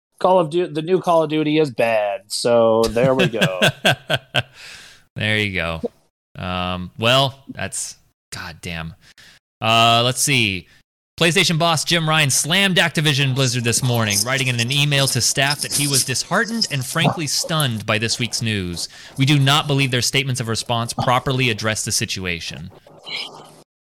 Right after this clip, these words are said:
Speaker 1: Yeah, 'cause it didn't.
Speaker 2: Yeah.
Speaker 1: It didn't at all.
Speaker 2: Uh, in the email to
Speaker 1: <clears throat>
Speaker 2: staff seen by Bloomberg, Ryan said that PlayStation reached out to Activision Blizzard shortly after yesterday's article asking how they plan to address what was reported.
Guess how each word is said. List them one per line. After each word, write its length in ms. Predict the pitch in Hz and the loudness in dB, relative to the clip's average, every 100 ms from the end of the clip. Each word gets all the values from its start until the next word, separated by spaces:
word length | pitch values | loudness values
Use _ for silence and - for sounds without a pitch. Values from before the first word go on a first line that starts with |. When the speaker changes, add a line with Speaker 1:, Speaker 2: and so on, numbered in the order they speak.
| - | 0
Speaker 1:
Yeah, 460 | 160 214 370 165 143 | 4 6 6 4 2
'cause 180 | 185 | 4
it 180 | 185 151 | 4 2
didn't. 380 | 131 285 202 123 _ _ - | 4 4 4 -2 _ _ -4
Speaker 2:
Yeah. 300 | 120 147 95 | 0 2 2
Speaker 1:
It 60 | |
didn't 220 | 196 240 285 | 0 2 2
at 100 | 269 | 4
all. 400 | 320 180 107 - _ - - - - - | 6 4 2 -2 _ -8 -8 -16 -16 -4
Speaker 2:
Uh, 640 | 107 107 101 101 101 101 - | 2 4 4 4 2 0 -4
in 100 | 120 | 0
the 140 | 120 127 | 2 2
email 200 | 127 120 | 2 0
to 100 | - | 2
Speaker 1:
<clears throat> 100 | 254 | 4
Speaker 2:
staff 220 | 160 160 | 2 0
seen 140 | 147 | -2
by 100 | 117 107 | -2 -2
Bloomberg, 500 | 127 131 123 120 117 | -2 0 2 2 2
Ryan 260 | 117 117 | 0 0
said 180 | 110 113 | -2 -2
that 120 | 104 | -2
PlayStation 460 | 127 123 131 123 113 | -2 -2 -2 -4 -4
reached 280 | 120 - 120 | -4 -2 -2
out 160 | 113 | -2
to 40 | 107 | -2
Activision 400 | 104 107 101 98 | -2 -2 -4 -4
Blizzard 300 | 101 101 95 | -4 -4 -4
shortly 460 | - 165 151 147 | -2 -2 0 0
after 240 | 131 123 120 | 0 0 -2
yesterday's 400 | 107 117 107 - | -2 -2 -4 -4
article 360 | 110 110 113 - | -4 -4 -4 -2
asking 320 | 113 - 110 | -2 -2 -4
how 140 | 113 | -2
they 140 | 113 110 | -2 -4
plan 360 | - 110 107 | -4 -4 -4
to 160 | 101 110 | -6 -6
address 480 | 95 98 101 95 - | -6 -4 -4 -2 -4
what 220 | 92 90 | -6 -6
was 240 | 92 95 | -8 -8
reported. 500 | 92 - 90 80 78 | -10 -14 -14 -14 -14